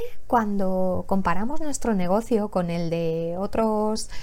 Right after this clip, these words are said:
mentores, otros colegas, personas a las que admiramos o referentes, nos parece que, que lo tienen todo claro. Eh, nos perdemos en esa imagen de que van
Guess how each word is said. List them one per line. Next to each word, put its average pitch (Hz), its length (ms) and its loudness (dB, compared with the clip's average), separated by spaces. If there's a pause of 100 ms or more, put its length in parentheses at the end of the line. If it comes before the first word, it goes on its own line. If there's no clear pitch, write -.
(360)
mentores, 220 1200 2
otros 190 260 -4
colegas, 220 720 2
personas 196 520 -2
a 196 40 2
las 180 200 -2
que 170 280 0
admiramos 214 680 0
o 175 300 0
referentes, 226 840 0 (680)
nos 214 140 4
parece 226 400 2 (300)
que, 190 540 0
que 196 100 2
lo 185 100 2
tienen 233 220 2
todo 196 220 2
claro. 156 420 -2 (680)
Eh, 185 320 2
nos 196 160 0
perdemos 240 760 0 (320)
en 190 220 4
esa 233 180 2
imagen 220 480 2
de 185 140 2
que 170 400 2
van 247 420 0